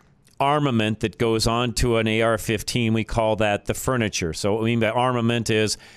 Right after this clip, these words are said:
the stock, the grip, the handles, all of the things that you see attached to the actual metal part of an A R fifteen, we call that the furniture. Put whatever furniture on it you want, whatever works for you. That's the beautiful thing about an A R fifteen that,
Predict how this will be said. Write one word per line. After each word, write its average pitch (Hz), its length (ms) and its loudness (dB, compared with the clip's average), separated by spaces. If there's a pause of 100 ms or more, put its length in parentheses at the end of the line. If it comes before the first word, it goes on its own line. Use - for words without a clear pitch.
(120)
the 113 100 -2
stock, 120 460 0
the - 80 -4
grip, 113 480 0 (240)
the 101 100 -4
handles, 113 640 0
all 123 280 0
of 127 60 0
the 113 80 -2
things 120 260 0
that 107 80 -2
you 113 120 2
see 110 200 0
attached - 560 -4
to 120 100 -2
the 110 160 0
actual 110 460 0
metal 120 440 2
part 107 460 0 (420)
of 104 140 0
an 110 80 0
A 110 140 0
R 110 120 2
fifteen, 107 520 -2
we 101 80 0
call 101 260 0
that 101 180 0
the 98 80 -2
furniture. 120 540 -2 (300)
Put 131 100 0
whatever 123 300 0
furniture 117 420 -2
on 107 140 0
it 104 40 -2
you 101 140 2
want, 80 240 -4 (300)
whatever 117 300 0
works 110 280 0
for 110 120 -2
you. 80 220 -2 (520)
That's 120 180 -2
the 113 80 -2
beautiful 127 360 -2
thing 131 220 0
about 110 160 2
an 107 80 0
A 117 100 0
R 107 120 0
fifteen 117 580 -2
that, 104 260 0